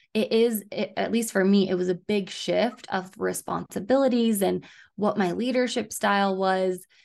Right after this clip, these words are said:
So I very much walk people through in a guided coaching session, um, through group training in how to prepare for that, taking assessments. What does that look like? Uh, what does it mean if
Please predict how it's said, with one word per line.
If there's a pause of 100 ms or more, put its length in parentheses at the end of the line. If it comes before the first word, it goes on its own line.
So
I
very
much
walk
people
through
in
a
guided
coaching
session, (380)
um, (160)
through
group
training (500)
in
how
to
prepare
for
that,
taking
assessments.
What
does
that
look
like? (320)
Uh,
what
does
it
mean
if